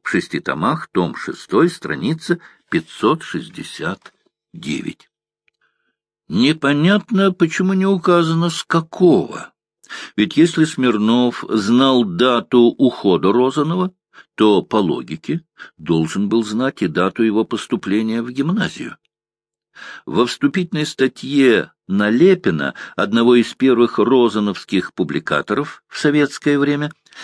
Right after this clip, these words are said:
к сочинениям Розанова говорится: «Книга, имеется в виду первая розановская книга о понимании,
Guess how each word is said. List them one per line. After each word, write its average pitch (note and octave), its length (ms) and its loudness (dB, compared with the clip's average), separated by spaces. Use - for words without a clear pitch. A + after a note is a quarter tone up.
к - 60 -14
сочинениям C3+ 1040 0
Розанова G2+ 880 0
говорится: C3 640 2
«Книга, E3 500 2
имеется D3+ 480 0
в C3 40 -2
виду C3+ 280 0
первая G2 440 2
розановская E2+ 680 -2
книга F2+ 440 -2
о F#2 300 2
понимании, D2 720 -4